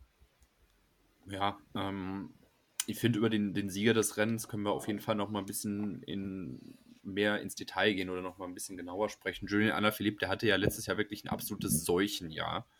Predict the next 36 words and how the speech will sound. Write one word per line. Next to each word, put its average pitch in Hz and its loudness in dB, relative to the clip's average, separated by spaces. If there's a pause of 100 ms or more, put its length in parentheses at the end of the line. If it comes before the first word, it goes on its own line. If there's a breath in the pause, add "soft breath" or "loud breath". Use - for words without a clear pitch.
(320 soft breath)
Ähm, 90 0
gefühlt - 2
bei 98 6
jedem 107 4
zweiten 101 2
Rennen, 104 2
wo 107 8
er 101 6
gefahren 101 2
ist, - -2
gestürzt - 2
oder 92 0
irgendwie 98 -2
verletzt - -6
raus. 113 4 (520 soft breath)
Und 104 2 (140)
jetzt 104 4
kann 110 2
er 98 0
eigentlich 104 2
seine 101 0
Saison 98 -2
noch 107 -2
mal 107 -2
mit 98 -2
so 98 0
einem 101 -2 (320)
guten 104 -4
Sieg 101 -6
starten. - -2
Ich 95 -2
weiß, 113 12
es 107 0
ist 127 4
sehr 117 8
früh, 127 4